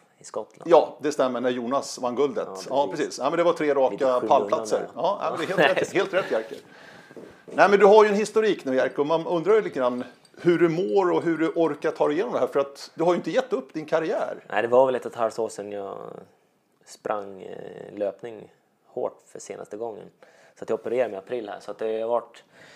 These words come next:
Speaker 1: mycket strul och allting. Alla skador jag har under åren tar ju, det är inte någon två månaders skador. Oftast är det ju ett års projekt till två års projekt jag håller på med varje gång jag är skadad. Så att, eh, det tar ju tid och tiden rullar ju på.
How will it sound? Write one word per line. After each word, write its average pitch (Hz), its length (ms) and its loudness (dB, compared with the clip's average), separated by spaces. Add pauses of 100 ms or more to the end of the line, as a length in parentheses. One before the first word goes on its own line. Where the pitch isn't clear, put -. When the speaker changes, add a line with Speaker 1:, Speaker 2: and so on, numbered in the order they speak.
(340)
Speaker 1:
mycket 127 260 -6
strul 127 360 4
och 117 60 8
allting. 113 600 0
Alla 123 220 4
skador 120 340 4
jag 113 120 8
har 120 280 6
under 107 440 -4
åren 104 200 -4
tar 107 260 0
ju, 104 300 0
det 107 100 -4
är 107 40 -6
inte 107 160 -10
någon 113 180 -6
två 104 260 -6
månaders 98 320 -10
skador. 98 400 -4
Oftast 101 320 -8
är 104 160 -4
det 95 60 -8
ju 95 240 -8
ett - 400 -14
års 101 180 -8
projekt - 680 -8 (160)
till 98 120 -14
två 101 160 -10
års 101 120 -8
projekt 110 380 -10
jag - 80 -14
håller - 180 -18
på - 260 -16
med 95 80 -16
varje 95 200 -12
gång 92 160 -12
jag 92 80 -14
är 92 40 -16
skadad. 98 440 -14
Så 98 80 -18
att, - 260 -20
eh, 92 100 -12 (420)
det 101 80 -16
tar 131 160 2
ju 117 60 2
tid 120 220 0
och 104 60 0
tiden 131 240 -2
rullar 110 220 2
ju 110 60 -2
på. 123 260 -4